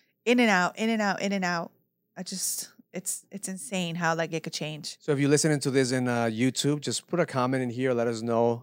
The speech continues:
Speaker 2: you know, what you're hearing from this conversation. If you could relate, if you're watching this through, uh, Facebook or Instagram, still comment. Let us know some questions that you have we could answer in this podcast.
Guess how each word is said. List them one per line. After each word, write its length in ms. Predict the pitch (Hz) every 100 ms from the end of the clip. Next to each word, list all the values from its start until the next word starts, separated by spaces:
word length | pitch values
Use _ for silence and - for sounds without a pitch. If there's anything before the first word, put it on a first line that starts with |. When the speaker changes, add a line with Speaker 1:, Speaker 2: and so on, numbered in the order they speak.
| -
Speaker 2:
you 60 | 113
know, 60 |
what 160 | 107 120
you're 100 | 120
hearing 200 | 120 117
from 140 | 110 113
this 100 | -
conversation. 680 | 117 110 127 135 160 165
If 80 | 113
you 120 | 107
could 120 | 123 113
relate, 480 | 107 117 165 - - _ _ _
if 60 | 107
you're 100 | 110
watching 360 | 113 120 - 120
this 140 | 117
through, 260 | - 120 117
uh, 200 | 113 107
Facebook 680 | - 135 147 131 143 139
or 180 | 120 113
Instagram, 800 | 123 131 - 127 127 127 127 -
still 240 | - 127
comment. 580 | 104 - 131 131 127 127
Let 200 | 120 120
us 160 | 120 120
know 180 | 120 131
some 200 | - 107
questions 440 | - 120 - 117
that 60 | 117
you 100 | 107
have 220 | 110 117
we 80 | 117
could 120 | -
answer 200 | 117 117
in 80 | 113
this 120 | 107
podcast. 560 | - 117 117 127 139